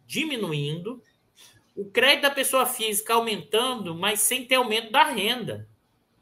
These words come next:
O pessoal tá tomando empréstimo pra pagar empréstimo. Isso tem algum limite.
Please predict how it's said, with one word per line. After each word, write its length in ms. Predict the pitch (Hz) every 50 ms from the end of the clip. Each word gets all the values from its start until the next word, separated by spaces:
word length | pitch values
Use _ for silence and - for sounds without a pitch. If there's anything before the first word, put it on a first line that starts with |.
| _ _ _ _ _ _ _ _ _ _ _ _
O 60 | _
pessoal 480 | - 196 208 202 - 226 240 254 254 254
tá 100 | 247 240
tomando 460 | 240 233 233 208 147 165 160 160 175
empréstimo 640 | 196 202 - - 196 214 240 254 240 - 294 320 302
pra 160 | - 262 -
pagar 340 | - - - 180 175 180 202
empréstimo. 680 | 233 226 262 214 180 147 - - - - 110 107 110 - _ _ _ _ _ _ _ _ _ _ _ _ _ _ _ _ _ _ _ _ _ _ _ _ _ _ _
Isso 260 | - 151 180 175 -
tem 120 | - 185 208
algum 220 | 233 214 175 190
limite. 600 | 220 285 269 240 220 175 147 - - - - _